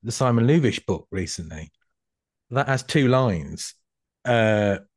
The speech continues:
of what is a really interesting story. So when Andy said, "Oh, you know the Irish," and I said, "Yeah," and, and I just kinda said that, you know, the bells rang out, "That's it." And Andy's like, "Oh, no, no, no, no,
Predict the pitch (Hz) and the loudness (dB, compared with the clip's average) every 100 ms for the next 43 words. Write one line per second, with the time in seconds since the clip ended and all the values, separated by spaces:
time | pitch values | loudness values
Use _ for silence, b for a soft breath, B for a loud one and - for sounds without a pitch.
0 | _ _ 123 127 175 165 151 135 135 131 | _ _ -2 2 2 4 2 2 0 2
1 | 135 127 120 123 117 113 - 175 143 127 | 2 2 0 0 -4 -6 -4 0 0 2
2 | 131 120 160 185 180 151 143 135 135 120 | -2 0 2 2 2 0 2 2 2 2
3 | 135 120 117 110 101 101 110 98 - 107 | 4 4 4 2 2 2 2 0 -4 -2
4 | 123 120 135 110 120 101 - 127 - _ | 0 0 -2 -2 -2 -2 -2 -2 -2 _
5 | b b _ - 98 92 - - 90 - | b b _ -4 -2 -2 -4 -6 -6 -2
6 | 120 85 - 98 104 87 85 107 92 98 | -2 -2 -6 -6 -6 -6 -4 -2 -2 -2
7 | 110 107 107 104 _ _ 113 113 - 135 | 0 2 0 -2 _ _ -2 -2 0 0
8 | - _ 117 127 120 - 151 151 135 165 | -2 _ -2 0 0 -4 -8 -4 -2 0
9 | 220 208 214 196 190 185 175 | 0 2 2 2 0 0 0